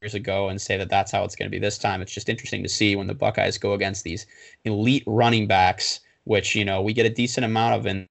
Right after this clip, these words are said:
in, in the Big Ten, it seems like. They seem to do a pretty good job of bottling those guys up and forcing, you know, them to pick on other parts of their offense. If, you know, if they have a quarterback who's up to the challenge and they're able to pass the ball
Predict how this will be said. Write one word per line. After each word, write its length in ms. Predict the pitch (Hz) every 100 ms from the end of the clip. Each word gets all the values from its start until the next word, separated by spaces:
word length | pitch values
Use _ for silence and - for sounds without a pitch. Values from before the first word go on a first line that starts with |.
| -
in, 200 | 104 101 101
in 140 | 104
the 80 | 98
Big 200 | 110 95
Ten, 180 | - 110
it 80 | 90
seems 300 | - 92 -
like. 220 | 90 -
They 160 | 113
seem 260 | 120 - 175
to 60 | 151
do 120 | 151
a 60 |
pretty 240 | 113 - 123
good 160 | 120
job 280 | 110 104 101
of 100 | 101
bottling 360 | 101 104 107 104
those 200 | 104 104
guys 260 | 101 98
up 200 | 98 98
and 120 | 95 98
forcing, 680 | - 120 117 - 104 95 92 - _ -
you 80 | 107
know, 180 | 95
them 220 | 95 104 101
to 80 |
pick 260 | 98 - 113
on 180 | 98 98
other 200 | 95 92
parts 320 | - 101 -
of 60 | 90
their 160 | 87
offense. 520 | 90 90 - 69 62 -
If, 280 | 92 - - - -
you 100 | 85 - -
know, 120 | 104
if 80 | 104
they 120 | 104
have 140 | 117
a 60 | 117
quarterback 460 | - 123 117 113 113
who's 120 | 113
up 140 | 110
to 60 | -
the 80 | 95
challenge 480 | - 110 120 127
and 80 | 113
they're 120 | 110
able 160 | 110 110
to 60 | 107
pass 280 | 110 110
the 80 | -
ball 420 | 110 110 107 107